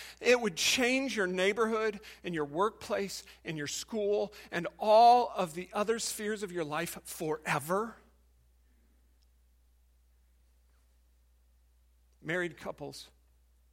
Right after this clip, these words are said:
if you're sitting with your spouse, would you just put your arm around him? Would you give him a little squeeze? Because marriage is this institution that God has ordained to be a display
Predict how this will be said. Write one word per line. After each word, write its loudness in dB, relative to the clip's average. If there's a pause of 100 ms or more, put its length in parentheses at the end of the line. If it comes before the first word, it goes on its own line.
(1200)
if -14
you're 0
sitting 0
with -2
your -2
spouse, 0
would -16
you -16
just -12
put -8
your -6
arm -4
around -6
him? -18 (1500)
Would -10
you -4
give -4
him -2
a 2
little 2
squeeze? -6 (1600)
Because 0
marriage 4
is -4
this -2
institution -2
that 0
God 10
has 6
ordained 4
to -4
be -2
a -4
display 6